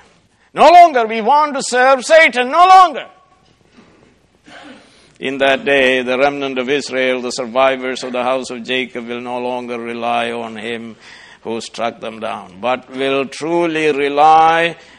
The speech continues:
on the Lord, the Holy One of Israel. There is a people who will trust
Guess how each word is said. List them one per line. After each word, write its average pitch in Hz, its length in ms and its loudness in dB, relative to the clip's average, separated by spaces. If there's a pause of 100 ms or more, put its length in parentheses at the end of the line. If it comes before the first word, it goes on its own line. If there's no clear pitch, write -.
(140)
on 135 300 -8
the 131 180 -4
Lord, 151 880 4
the 123 140 -8
Holy 135 380 -6
One 131 260 -8
of 123 100 -12
Israel. 92 580 -12 (1300)
There 120 180 -4
is 127 140 -2
a 139 80 0
people 107 560 -4 (1120)
who 127 320 0
will 127 480 -4 (920)
trust - 760 -2